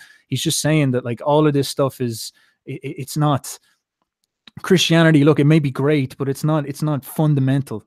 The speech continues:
He's saying the fundamental things are a lot different. And if you start looking for the fundamentals, they turn out to be a lot more to do with you and the energy that you bring, and, uh, and yeah, the, the people in, and of themselves and the life instincts within them and learning how to master those.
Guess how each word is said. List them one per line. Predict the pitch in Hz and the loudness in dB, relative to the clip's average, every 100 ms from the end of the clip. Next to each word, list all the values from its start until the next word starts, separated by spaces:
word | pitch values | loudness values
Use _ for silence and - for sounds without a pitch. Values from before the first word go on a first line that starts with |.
| _ | _
He's | - | -12
saying | - 151 | -6 -2
the | 143 | -2
fundamental | - 170 165 151 151 151 | 0 2 4 4 2 0
things | 135 139 135 | -2 -2 -2
are | 131 | -4
a | 139 | -4
lot | 127 131 127 | -4 -4 -4
different. | 131 117 - 104 120 | -6 -8 -10 -14 -10
And | |
if | 117 - | -10 -8
you | |
start | 120 139 | -4 -2
looking | 143 139 143 | -2 -2 -2
for | 147 | -2
the | 135 | -2
fundamentals, | 139 127 123 120 120 120 120 _ - - | -2 -2 0 -2 -4 -10 -12 _ -20 -14
they | 117 | -8
turn | 123 | -4
out | 123 | -4
to | 123 | -4
be | 123 | -4
a | 120 | -2
lot | 120 | -4
more | 135 117 | -4 -6
to | 123 | -6
do | 117 | -4
with | 113 110 - - _ _ _ _ - | -2 -4 -8 -20 _ _ _ _ -16
you | 113 143 123 104 | -2 0 2 0
and | 117 120 | -4 -4
the | 120 | 0
energy | 131 131 120 | 0 0 -2
that | 117 | -4
you | 123 113 | -4 -6
bring, | 113 117 107 101 - | -6 -6 -6 -10 -12
and, | 120 107 104 | -10 -8 -6
uh, | 110 104 101 _ _ _ | -6 -6 -10 _ _ _
and | 123 120 | -8 -4
yeah, | 123 | -2
the, | 110 | -4
the | 113 | -6
people | 113 - 139 135 123 | -6 -4 -2 -2 0
in, | 117 120 - | 0 -2 -6
and | 147 131 | -8 -4
of | 120 117 | -4 -4
themselves | 113 - 120 113 | -8 -4 -4 -4
and | 120 | -4
the | 113 | -2
life | 117 127 - | 0 0 -2
instincts | 117 - 113 110 | -6 -6 -8 -8
within | 107 113 117 | -10 -6 -4
them | 110 104 | -4 -6
and | 107 | -6
learning | 123 123 117 | -4 -4 -4
how | |
to | 113 | -4
master | 107 113 117 - | -4 -4 -6 -10
those. | 107 110 - | -14 -14 -18